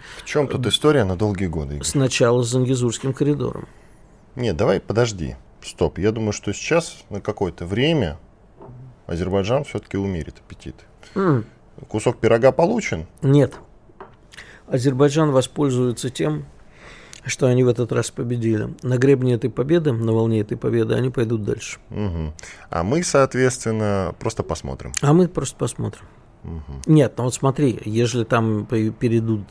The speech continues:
Speaker 2: действия на территорию Армении, Армения к нам после слов о том, что русские вообще, э, нафиг и А Д К Б уже не выполняет своей роли, обратятся к А Д К Б, то А Д К Б должно будет принять участие в разборках с Азербайджаном.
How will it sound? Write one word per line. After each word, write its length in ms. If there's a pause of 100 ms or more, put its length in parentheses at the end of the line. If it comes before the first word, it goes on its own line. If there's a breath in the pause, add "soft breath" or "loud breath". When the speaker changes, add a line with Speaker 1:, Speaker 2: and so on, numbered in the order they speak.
(100)
Speaker 2:
действия 440
на 60
территорию 520
Армении, 560
Армения 460
к 80
нам 180
после 320
слов 320
о 60
том, 180
что 240 (400 loud breath)
русские 560
вообще, 360
э, 40
нафиг 1120
и 100
А 140
Д 100
К 160
Б 220
уже 260
не 120
выполняет 520
своей 220
роли, 220
обратятся 680
к 120
А 40
Д 120
К 160
Б, 260 (920 loud breath)
то 640
А 20
Д 120
К 160
Б 220
должно 360
будет 300
принять 440
участие 640
в 640
разборках 540
с 80
Азербайджаном. 720